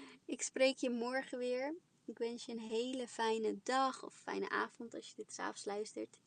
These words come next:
En, ehm, bedankt dat je zo trouw naar mijn podcast luistert.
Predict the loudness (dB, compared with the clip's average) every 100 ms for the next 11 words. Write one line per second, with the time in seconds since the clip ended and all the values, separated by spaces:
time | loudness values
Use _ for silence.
0 | -20 -18 -18 -20 -18 -4 -2 0 0 0
1 | 2 2 0 _ _ -20 _ -2 2 4
2 | 2 0 0 2 2 2 -2 _ _ _
3 | -6 -2 -2 2 4 6 6 6 4 0
4 | -10 -6 -4 -2 -4 0 2 2 -2 0
5 | -2 -2